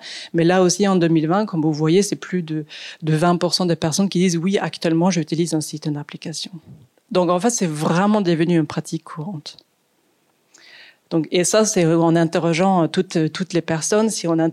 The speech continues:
si on regarde que les célibataires, en fait, les chiffres, euh, explosent. Donc ça, c'est devenu une pratique courante, ce qui veut dire aussi qu'en fait, c'est devenu un lieu de rencontre important.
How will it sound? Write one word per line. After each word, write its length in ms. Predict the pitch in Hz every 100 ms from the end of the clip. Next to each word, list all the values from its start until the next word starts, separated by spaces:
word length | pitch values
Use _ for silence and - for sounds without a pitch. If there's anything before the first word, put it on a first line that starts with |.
| -
si 160 | -
on 80 | 165
regarde 360 | 160 160 185 147
que 180 | - 214
les 140 | 170
célibataires, 720 | - 160 151 160 156 208 214
en 80 | 156
fait, 200 | - 175
les 120 | 151
chiffres, 400 | 139 - 170 -
euh, 240 | 156 151 180
explosent. 540 | 170 - - 220 170 _ _ _ _ _ _ _ _ _ _ _ _ - - - - - - - -
Donc 140 | 190 180
ça, 320 | - 285 214
c'est 140 | 208
devenu 300 | 185 185 190
une 80 | 185
pratique 380 | 175 175 - 185
courante, 380 | - 160 202 311
ce 140 | -
qui 180 | 220 208
veut 100 | 190
dire 240 | 180 196
aussi 460 | 190 185 - 226 220
qu'en 260 | - 156 151
fait, 240 | 247 269
c'est 140 | 180
devenu 320 | 160 160 226 190
un 40 |
lieu 300 | 160 214 269
de 60 | 185
rencontre 540 | 160 160 - 214 -
important. 440 | 165 160 151 -